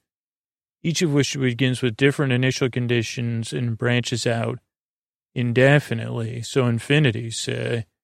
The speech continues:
In the ninth, we can compare all possible universe histories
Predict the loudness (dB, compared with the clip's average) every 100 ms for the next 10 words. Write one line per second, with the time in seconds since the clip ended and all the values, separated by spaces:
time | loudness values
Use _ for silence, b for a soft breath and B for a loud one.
0 | _ _ _ _ -2 0 2 2 2 0
1 | -2 -6 -4 -4 2 4 4 4 6 6
2 | 6 4 4 2 0 2 2 0 0 -2
3 | -2 -2 -2 0 -4 -6 -8